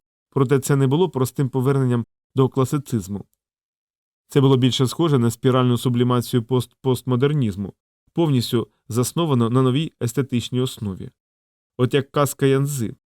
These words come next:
що містила глибокі метафори простору та часу у всесвіті. Але найбільше вразило Чен Сінь безслідне зникнення похмурих і химерних настроїв,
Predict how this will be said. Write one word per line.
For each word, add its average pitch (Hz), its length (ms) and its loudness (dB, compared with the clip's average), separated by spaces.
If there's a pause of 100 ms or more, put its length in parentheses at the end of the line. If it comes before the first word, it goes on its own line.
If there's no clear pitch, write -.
що - 160 -2
містила 127 440 2
глибокі 127 420 2
метафори 120 500 -2
простору 117 500 -2
та 113 140 -4
часу 143 440 -2
у 139 60 -6
всесвіті. - 680 -8 (400)
Але 123 260 2
найбільше 131 420 0
вразило 123 400 0
Чен 123 180 -4
Сінь 196 280 -2 (340)
безслідне 131 640 0
зникнення 131 480 0
похмурих 147 540 -2
і 120 80 0
химерних 127 540 0
настроїв, 120 480 -2